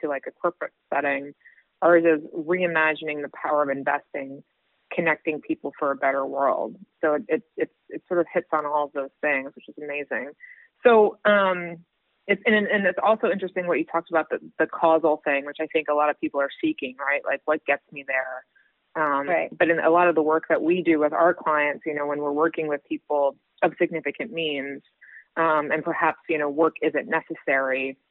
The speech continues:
Speaker 1: it's really sort of vital to figure out, like, what will, what gets me out of bed? What's my purpose? What do I value? Um, and so the work is,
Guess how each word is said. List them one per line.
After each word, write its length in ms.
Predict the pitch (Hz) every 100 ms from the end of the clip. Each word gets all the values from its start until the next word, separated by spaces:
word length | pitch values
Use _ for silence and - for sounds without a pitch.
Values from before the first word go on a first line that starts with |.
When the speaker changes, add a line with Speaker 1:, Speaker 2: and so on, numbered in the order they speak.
| _ _ _ _ _ _ -
Speaker 1:
it's 180 | 190 170
really 300 | 175 165 160
sort 140 | 165
of 80 | 143
vital 340 | 156 151 147 -
to 120 | 156
figure 300 | 160 156 147
out, 240 | 143 143
like, 160 | 139 139
what 400 | - 151 156 -
will, 220 | 151 143 - _
what 220 | 156 165 -
gets 180 | 147 175
me 100 | 147
out 100 | 143
of 100 | 143
bed? 240 | 139 139
What's 200 | 147 -
my 80 | 147 -
purpose? 280 | 147 - 139
What 120 | 147 147
do 60 |
I 140 | 139 131
value? 680 | 139 143 147 139 131 127 131 - - - - -
Um, 400 | 156 151 143 143
and 100 | 143
so 80 | 160
the 100 | 147
work 240 | 147 170
is, 80 | 151